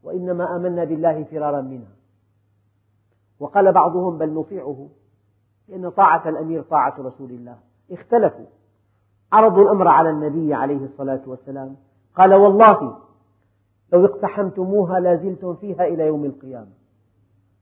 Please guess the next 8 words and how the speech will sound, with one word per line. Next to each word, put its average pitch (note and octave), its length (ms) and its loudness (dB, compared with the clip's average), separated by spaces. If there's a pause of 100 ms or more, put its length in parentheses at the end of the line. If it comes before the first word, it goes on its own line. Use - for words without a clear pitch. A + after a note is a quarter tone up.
(180)
إنما D#3+ 280 -8
الطاعة D3+ 520 -2
في C#3+ 160 -12
معروف". C3+ 400 -14 (1700)
العقل F#3+ 340 -6
لا A3 80 -2
يعطل D3+ 480 -4
أبدًا، A#2 300 -20